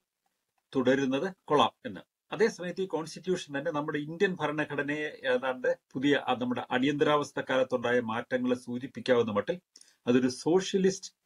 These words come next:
സ്റ്റേറ്റ് ആണെന്നും പ്രഖ്യാപിക്കുന്നുണ്ട്. ഈ സോഷ്യലിസ്റ്റ് സ്റ്റേറ്റ് എന്ന് പറയുന്നത് ഏതർത്ഥത്തിലാണ് എന്ന് വ്യക്തമല്ലെങ്കിൽ ഇന്ത്യയിലും ബംഗ്ലാദേശിലും ഒക്കെ നമ്മൾ സോഷ്യലിസ്റ്റ് സ്റ്റേറ്റ് എന്നും കൂടി ഇന്ത്യയിൽ ആമുഖത്തിലും ബംഗ്ലാദേശിൽ അത് ഔദ്യോഗികമായി തന്നെ അതൊരു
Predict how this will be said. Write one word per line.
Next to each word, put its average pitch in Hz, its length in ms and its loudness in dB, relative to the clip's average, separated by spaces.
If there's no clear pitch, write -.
സ്റ്റേറ്റ് 143 580 -2
ആണെന്നും 117 340 -4
പ്രഖ്യാപിക്കുന്നുണ്ട്. 95 680 -2
ഈ 120 40 -6
സോഷ്യലിസ്റ്റ് 165 560 2
സ്റ്റേറ്റ് 175 340 2
എന്ന് 156 180 0
പറയുന്നത് 147 500 2
ഏതർത്ഥത്തിലാണ് 160 1000 0
എന്ന് 147 240 -12
വ്യക്തമല്ലെങ്കിൽ 135 640 -4
ഇന്ത്യയിലും 147 440 -4
ബംഗ്ലാദേശിലും 139 540 -4
ഒക്കെ 143 120 -8
നമ്മൾ 135 240 -6
സോഷ്യലിസ്റ്റ് 160 540 -2
സ്റ്റേറ്റ് 147 360 -2
എന്നും 254 180 -2
കൂടി 190 240 -2
ഇന്ത്യയിൽ 135 320 6
ആമുഖത്തിലും 151 600 2
ബംഗ്ലാദേശിൽ 147 540 0
അത് 147 100 -2
ഔദ്യോഗികമായി 180 760 0
തന്നെ 127 340 -2
അതൊരു 139 360 -6